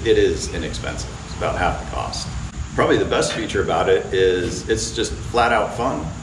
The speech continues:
<laughs> I mean, the thing is so fast. Its top speed is seven miles an hour, and maybe you're thinking, "Hey, that doesn't sound all that fast." But honestly, <laughs> when you're on it and you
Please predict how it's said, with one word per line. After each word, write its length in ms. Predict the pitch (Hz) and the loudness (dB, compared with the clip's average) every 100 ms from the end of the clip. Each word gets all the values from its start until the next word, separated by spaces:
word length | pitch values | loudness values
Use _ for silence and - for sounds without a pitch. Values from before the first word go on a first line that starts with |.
| - | -4
<laughs> 20 | 185 156 160 | -2 -2 -2
I 220 | 151 143 | -2 0
mean, 280 | 131 127 127 - - - | 2 0 -2 -6 -8 0
the 80 | 123 | 2
thing 240 | 123 147 | 6 6
is 140 | 127 - | 6 2
so 180 | 123 113 | 2 2
fast. 560 | 107 95 117 - - - - 101 | 4 4 2 0 -6 -8 -4 -2
Its 140 | - | 2
top 200 | 175 180 | 2 2
speed 240 | - 143 | 2 0
is 80 | 113 | 0
seven 240 | 135 117 113 | 2 2 2
miles 240 | 107 101 | 2 2
an 80 | 98 | 2
hour, 300 | 95 90 87 | 2 2 0
and 80 | 95 | 2
maybe 180 | 101 | 2
you're 100 | 101 | 4
thinking, 200 | 95 92 | 2 2
"Hey, 140 | 92 117 | 2 4
that 140 | 120 | 4
doesn't 220 | 110 85 | 0 -2
sound 220 | - 101 95 | -2 0 2
all 100 | 87 | 0
that 180 | 85 | 0
fast." 460 | 87 85 87 - - | 0 0 0 -4 -2
But 180 | - - | -2 0
honestly, 460 | 104 104 - - | 0 0 0 0
<laughs> 80 | - | 0
when 160 | 196 165 | 2 4
you're 180 | 175 110 | 6 6
on 200 | 117 127 | 6 4
it 280 | 104 - | 2 2
and 160 | 98 98 | 0 0
you 380 | 101 113 117 | -2 -2 0